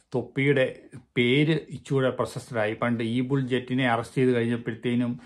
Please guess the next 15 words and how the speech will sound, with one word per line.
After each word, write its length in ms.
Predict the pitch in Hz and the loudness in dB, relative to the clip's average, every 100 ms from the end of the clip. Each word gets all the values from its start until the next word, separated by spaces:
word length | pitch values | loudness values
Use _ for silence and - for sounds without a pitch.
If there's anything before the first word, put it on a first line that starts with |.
| - - - | -20 -16 -6
ഈ 180 | 120 127 | -2 0
ബുൾ 200 | 131 131 | 0 0
ജെറ്റിനെ 380 | 139 131 135 127 | -2 -2 -2 -2
കുറിച്ച് 320 | 131 117 131 | -4 -4 -2
അറിയാത്തവർ 760 | 123 113 120 131 131 135 135 123 | -2 -2 0 0 0 0 0 0
പോലും 400 | 120 113 113 110 | 0 -2 -4 -8
അറിഞ്ഞു 260 | 110 113 | -6 -2
തുടങ്ങി. 180 | 120 107 | -2 -2
എന്ന് 160 | 113 127 | -2 0
പറഞ്ഞ 220 | 120 127 | 0 2
പോലെ 340 | 127 123 120 - - _ - | 2 0 -2 -8 -20 _ -10
അറിയാത്ത 480 | 107 117 123 127 123 120 | -6 -2 0 -2 -2 -2
പലരും 380 | 123 127 120 | 0 0 -2
ഇപ്പോൾ 360 | - - 117 113 120 | -6 -4 -4 -4 -8
തൊപ്പീനെയും 720 | - 123 127 131 131 127 | -4 0 2 2 0 -2